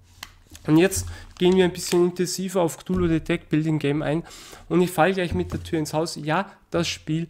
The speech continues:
wird mich verlassen. Und ja, ich war am Anfang sehr begeistert. Ich habe da, glaub ich, schon ein Let's Play dazu gemacht.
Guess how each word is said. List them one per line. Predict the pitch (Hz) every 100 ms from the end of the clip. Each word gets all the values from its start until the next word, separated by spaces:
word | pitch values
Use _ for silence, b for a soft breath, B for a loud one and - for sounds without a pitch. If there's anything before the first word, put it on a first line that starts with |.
| _ -
wird | 143 147
mich | 147 -
verlassen. | 135 127 127 -
Und | - 208
ja, | 202 208 220
ich | 190 185
war | 180
am | -
Anfang | 156 170 180 160
sehr | - 147
begeistert. | 143 139 165 180 175
Ich | 170 -
habe | 180 -
da, | 160
glaub | 151 147
ich, |
schon | - 151
ein | 139
Let's | 127 -
Play | 147 170
dazu | 175 - 139
gemacht. | 131 131 160